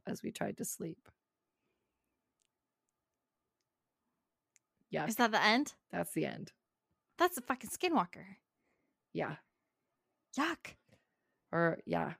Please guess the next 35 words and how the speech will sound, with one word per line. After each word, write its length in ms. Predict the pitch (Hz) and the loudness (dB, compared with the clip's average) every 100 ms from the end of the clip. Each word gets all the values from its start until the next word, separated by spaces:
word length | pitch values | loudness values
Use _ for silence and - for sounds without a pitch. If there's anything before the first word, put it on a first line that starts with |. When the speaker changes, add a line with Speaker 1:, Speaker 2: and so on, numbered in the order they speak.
| - | -6
Speaker 1:
Oof. 180 | 156 151 - - - _ _ - | -6 -6 -16 -20 -20 _ _ -6
Oof. 220 | 160 - - _ _ _ _ _ _ - | -6 -6 -20 _ _ _ _ _ _ -4
Or 100 | 170 | 0
Wendigo. 480 | 156 175 - 240 160 | 2 2 4 4 4
Speaker 2:
Isn't, 60 | |
is 180 | 254 240 | 4 6
that 160 | 240 226 | 6 8
right? 340 | 233 285 320 - | 8 6 2 0
Isn't 220 | 247 262 | 4 6
that 120 | 254 | 6
what 120 | 247 | 4
they 100 | 254 | 2
do? 280 | 240 262 339 381 _ - | 2 0 0 -4 _ -2
It's 100 | 294 | 4
not 160 | 285 | 4
a, 340 | 208 - - 247 | 2 -12 -2 2
is 60 | |
it 60 | 226 | 2
a 40 | |
Wendigo? 440 | 202 214 285 359 403 - - | 6 6 8 6 6 2 0
Speaker 1:
Wendigos 540 | 160 160 160 156 147 - | 4 4 6 4 6 8
have 60 | |
Speaker 2:
Either 140 | 415 403 | 10 10
Speaker 1:
the 60 | 254 | 12
Speaker 2:
one. 220 | 254 320 | 12 12
Speaker 1:
ones 160 | 392 - | 8 0
that 180 | - 160 | 2 2
have 260 | 160 147 - | 2 0 0
voices 520 | 160 156 - 151 156 | 0 0 0 -4 -4
that 180 | 156 - | -4 -4
sound. 440 | - - 78 78 - - - - - _ | -4 -2 -2 -4 -8 -12 -18 -20 -20 _
<sighs> 680 | _ _ _ _ - _ - | _ _ _ _ -20 _ 0
Yuck. 320 | 156 - 170 - _ _ _ _ _ _ _ _ _ _ - | 2 0 -8 -18 _ _ _ _ _ _ _ _ _ _ 8
Speaker 2:
Yuck. 140 | 277 285 - - _ - 165 | 10 10 6 -20 _ -14 -10
Speaker 1:
Yuck. 180 | 147 | -8